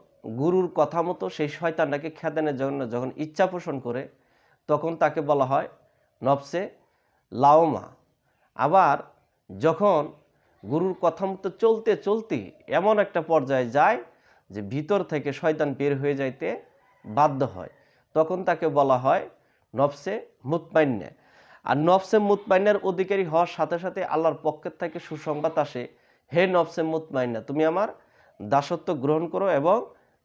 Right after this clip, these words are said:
জান্নাতে প্রবেশ করো।" যখন এই যে জান্নাতে প্রবেশ করার যখন সুসংবাদটা আসে,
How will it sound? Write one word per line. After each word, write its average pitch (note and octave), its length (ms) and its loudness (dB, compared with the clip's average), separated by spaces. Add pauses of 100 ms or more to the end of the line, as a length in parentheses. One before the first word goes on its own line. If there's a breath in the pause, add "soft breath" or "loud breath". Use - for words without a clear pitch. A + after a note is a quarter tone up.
(140)
জান্নাতে D3 640 0 (500 soft breath)
প্রবেশ F#3 360 2
করো।" F2 320 -8 (600 soft breath)
যখন F3+ 500 4 (680 soft breath)
এই G#3 320 2
যে E3 360 0 (720)
জান্নাতে F#3+ 840 2 (640)
প্রবেশ G#3 360 4
করার F#3+ 280 4
যখন E3+ 240 -2
সুসংবাদটা E3 720 0
আসে, E3 280 -2